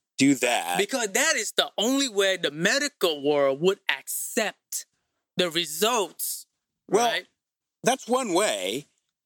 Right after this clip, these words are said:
Speaker 1: but if cupping therapy is true, if suctioning your skin, putting a vacuum on your skin helps my muscles,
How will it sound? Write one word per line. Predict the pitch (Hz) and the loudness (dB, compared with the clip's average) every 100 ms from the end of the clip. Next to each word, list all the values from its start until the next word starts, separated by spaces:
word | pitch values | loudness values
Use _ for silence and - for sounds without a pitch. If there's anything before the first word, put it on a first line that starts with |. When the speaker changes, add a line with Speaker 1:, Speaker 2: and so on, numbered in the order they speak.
| _ _ - | _ _ -2
Speaker 1:
but | 165 151 - _ _ _ _ _ _ _ _ _ | 0 0 -6 _ _ _ _ _ _ _ _ _
if | - 160 | -8 -6
cupping | - 277 262 202 | -4 -4 -4 -4
therapy | 190 175 165 143 | 0 0 2 0
is | 120 | 0
true, | - - - 160 95 - _ _ _ _ _ _ - | -2 -6 0 2 0 -4 _ _ _ _ _ _ 0
if | 151 131 - _ _ _ _ _ _ _ _ _ _ _ - | 0 0 -8 _ _ _ _ _ _ _ _ _ _ _ -16
suctioning | - 214 214 - 214 190 | -4 -2 -2 0 0 2
your | 170 | 2
skin, | - - 160 151 | 0 0 0 0
putting | - 185 | 0 0
a | 147 | 2
vacuum | 147 165 - 165 | 0 0 2 2
on | 147 131 | 4 2
your | 120 | 0
skin | - - 170 135 107 107 - _ _ _ - | -2 0 0 0 -2 -2 -6 _ _ _ -2
helps | 190 185 - | -2 -2 -4
my | 156 139 | -2 0
muscles, | 131 135 151 - 85 107 - | 2 0 0 -2 -2 -4 -8